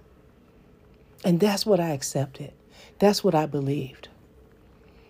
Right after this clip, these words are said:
And I began to pray, and I began to do research, and I began to look up everything and, and all of this. And I was given all these, uh, nutritional things 'cause somebody was giving rid of them. They wasn't using them. And all of them had to do with womb health.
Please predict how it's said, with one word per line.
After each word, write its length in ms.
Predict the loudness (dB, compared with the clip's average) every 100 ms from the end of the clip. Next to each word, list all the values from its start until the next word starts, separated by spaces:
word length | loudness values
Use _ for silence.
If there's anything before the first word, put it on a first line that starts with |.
| 0
And 100 | 4
I 80 | 6
began 300 | 4 4 2
to 40 | 2
pray, 220 | 4 6
and 100 | 6
I 40 |
began 240 | 2 0 0
to 80 |
do 140 | 2 0
research, 460 | 0 -4 0 -2
and 100 | 0
I 60 | 0
began 240 | 0 0
to 60 | 0
look 200 | 0 0
up 120 | 2
everything 460 | 4 4 2 0 -2 -10 -20 -12 0
and, 280 | 2 2 -4 -16 -2
and 160 | 0 2
all 220 | 4 4
of 100 | 4
this. 220 | 2 2 -8 -4
And 100 | 0
I 60 | 0
was 180 | 0 0
given 400 | 2 4 2 2
all 180 | 2 4
these, 260 | 4 0 -2 -8 -4
uh, 140 | -2
nutritional 520 | -2 -4 0 0 0
things 160 | 0 0
'cause 140 | 0
somebody 220 | 2 2
was 140 | 2 2
giving 280 | 2 2 2
rid 140 | 2
of 40 |
them. 100 | 2
They 80 | 0
wasn't 300 | 0 0 0
using 280 | 0 -2 -2
them. 120 | -6 -8 -20 -20 -16 2
And 420 | 4 4 2 -2 -10 -20 -20 -20 -20 -20 _ -20 _ -8 0
all 120 | 2
of 60 |
them 140 | 4 2
had 200 | 0 -2
to 60 |
do 120 | 0 2
with 160 | 4
womb 300 | 4 4 2
health. 300 | 0 -2 -2